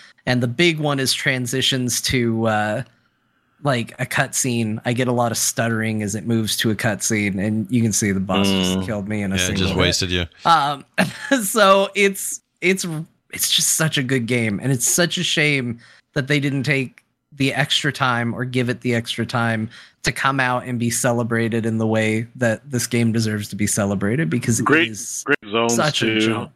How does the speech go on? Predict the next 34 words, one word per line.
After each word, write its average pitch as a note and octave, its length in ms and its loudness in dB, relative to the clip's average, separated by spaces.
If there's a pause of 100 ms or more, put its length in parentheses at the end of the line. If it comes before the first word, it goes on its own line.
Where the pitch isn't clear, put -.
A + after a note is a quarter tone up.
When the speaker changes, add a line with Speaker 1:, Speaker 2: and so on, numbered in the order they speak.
(340)
Speaker 1:
up. G2 300 -4
Speaker 2:
This D3 140 -2
game A3+ 240 2
is F#3 80 0
like, G3 200 6 (120)
would C#3+ 180 -2
be C3+ 120 4
a B2+ 40 0
t-, - 180 -6
if B2 200 -6
they E3+ 100 4
had E3+ 180 2
taken C#3+ 280 -2
the C#3 80 0
time B2 400 -2
to A#2+ 100 -6
make G#2+ 220 0
sure A2 200 -2
it F#2 100 -4
worked, F#2 440 -4 (1200)
I C3 140 2
feel C3+ 260 -2
like G#2+ 260 0
this G#2+ 180 -6
would G2+ 120 -6
be F#2+ 100 -8
close G2+ 420 -2
to, G2+ 120 -2
like, F2+ 320 0
Elden F#2 300 -4
Ring F2+ 220 -4
levels E2 460 -2
of D#2 400 -8 (920)
praise E2+ 600 -2